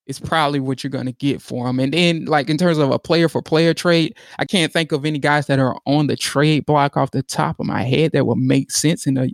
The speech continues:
a Leonard Fournette type of deal. I mean, I know Stefon Diggs surfaced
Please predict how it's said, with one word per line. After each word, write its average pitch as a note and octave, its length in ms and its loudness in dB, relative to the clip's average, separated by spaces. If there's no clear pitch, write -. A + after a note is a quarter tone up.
a A2+ 80 0
Leonard C#3 260 0
Fournette C3+ 400 0
type - 300 -2
of A#2 160 -10
deal. F3 460 0
I - 40 -2
mean, D3+ 140 4
I D#3 40 2
know F3 160 4
Stefon D#3+ 540 0
Diggs D3 340 0
surfaced D3 640 -2